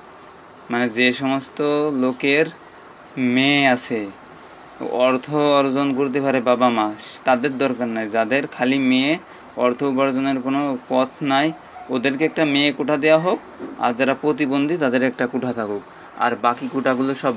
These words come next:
বিলুপ্ত করার জন্য আমি মাননীয় মহোদয়দেরকে বিশেষভাবে বলতেছি,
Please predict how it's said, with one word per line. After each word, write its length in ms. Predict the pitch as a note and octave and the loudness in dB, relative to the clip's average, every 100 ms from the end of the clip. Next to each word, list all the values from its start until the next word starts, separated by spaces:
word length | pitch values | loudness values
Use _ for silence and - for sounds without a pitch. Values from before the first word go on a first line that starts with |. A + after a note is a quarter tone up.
| G2+ | 0
বিলুপ্ত 380 | B2+ B2+ - | 0 -2 -4
করার 400 | C#3 C3 B2+ B2+ | -4 0 2 2
জন্য 400 | A#2+ B2 B2+ D3 E3 - - | 2 2 2 2 -4 -14 -14
আমি 200 | - A#2 | -8 -4
মাননীয় 520 | A#2+ A#2 A#2 A#2+ A#2+ A#2 | 0 0 0 -2 -4 -4
মহোদয়দেরকে 1080 | A#2 A2+ A#2+ B2 B2 A#2 B2 B2 C#3+ D#3 - - - - - - - - - - - - - - - | -4 -4 -2 0 0 0 -2 -2 -2 -2 -4 -14 -20 -20 -14 -14 -14 -20 -20 -20 -20 -20 -16 -16 -14
বিশেষভাবে 840 | A2+ G#2 A#2 C3 C#3 B2 A#2+ A2 | -12 -4 -2 0 2 2 0 0
বলতেছি, 540 | G#2 A2 G2+ G2 - | -4 -4 -6 -10 -10